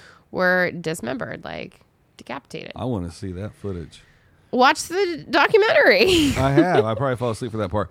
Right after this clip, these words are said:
Speaker 2: Do you wanna know what the odds of dying in a roller coaster accident are?
Speaker 1: I would love to know.
Speaker 2: Do you wanna guess?
Speaker 1: One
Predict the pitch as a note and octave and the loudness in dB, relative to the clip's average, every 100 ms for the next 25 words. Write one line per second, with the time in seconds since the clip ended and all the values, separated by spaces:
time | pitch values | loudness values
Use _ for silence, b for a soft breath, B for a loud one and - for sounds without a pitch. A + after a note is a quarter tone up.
0 | b b b - A#2+ B2+ C3+ C3+ B2+ B2 | b b b -12 -2 2 4 4 2 0
1 | - A#2 B2 A#2 G#2 A2+ A#2 A#2 G#2+ A2+ | 0 2 2 0 0 0 0 -2 -2 -2
2 | A2+ B2+ C3+ C3+ C#3 C#3+ D3 D3 E3 - | -2 -4 -2 -4 -4 -4 -2 0 -2 -6
3 | _ _ _ - E3+ E3 D#3+ D#3+ D3+ E3 | _ _ _ -8 -4 -2 -4 -6 -10 -10
4 | D3+ C#3 - - - F#2+ F2+ G2+ B2+ - | -14 -16 -18 -20 -10 -6 -2 -2 -2 -6
5 | - _ b b b b b b b b | -18 _ b b b b b b b b
6 | b b b b _ _ _ _ _ _ | b b b b _ _ _ _ _ _
7 | _ - F3 G3 G3+ G#3+ A3 A3+ | _ -10 -2 2 2 2 0 -2